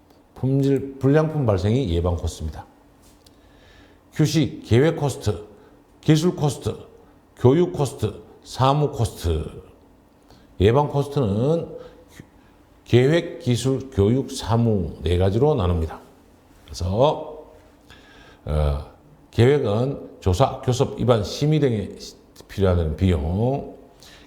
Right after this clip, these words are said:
기술 코스트는 평가, 입증, 권고, 기술 지원, 회의 등으로 하는 비용, 큐씨 코스트는 티큐씨 선전, 교육 비용 등이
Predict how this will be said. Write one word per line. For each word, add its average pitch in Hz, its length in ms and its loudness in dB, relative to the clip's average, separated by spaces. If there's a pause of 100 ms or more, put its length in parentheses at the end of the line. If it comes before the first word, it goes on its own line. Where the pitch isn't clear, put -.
기술 147 240 2
코스트는 143 840 0 (1120)
평가, 170 580 0
입증, 123 440 0
권고, - 880 0
기술 139 220 2
지원, 160 340 0
회의 147 400 0
등으로 107 760 -2 (160)
하는 82 340 0
비용, 85 840 0 (1300)
큐씨 175 260 2
코스트는 110 600 0 (300)
티큐씨 147 480 0
선전, - 580 0 (320)
교육 139 460 2 (2500)
비용 101 360 4
등이 131 520 0